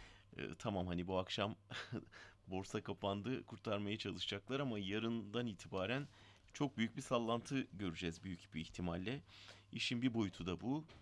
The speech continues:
Bir başka boyutu Y S K üyelerinin durumu. Yani, e, C H P daha iki gün önce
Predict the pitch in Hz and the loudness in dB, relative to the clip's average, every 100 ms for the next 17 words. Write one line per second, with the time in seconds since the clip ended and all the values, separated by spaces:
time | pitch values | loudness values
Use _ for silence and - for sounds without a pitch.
0 | - - - - - - - - - 104 | -20 -20 -20 -20 -20 -18 -18 -12 -6 -2
1 | 123 - 156 147 143 - 160 - - - | -2 0 2 4 2 2 0 0 -6 -20
2 | - - 90 92 113 - 165 151 117 90 | -20 -8 -6 -2 -2 8 8 10 8 6
3 | 82 82 82 85 90 127 135 90 92 95 | 2 0 -2 -2 -2 -4 -8 -4 -2 0
4 | 82 - - 73 65 69 67 80 95 110 | -4 -6 -10 -8 -8 -8 -8 -8 -2 -2
5 | 113 131 113 113 113 - - 131 113 87 | 0 0 2 4 4 2 -4 0 2 2
6 | 85 120 | 2 -2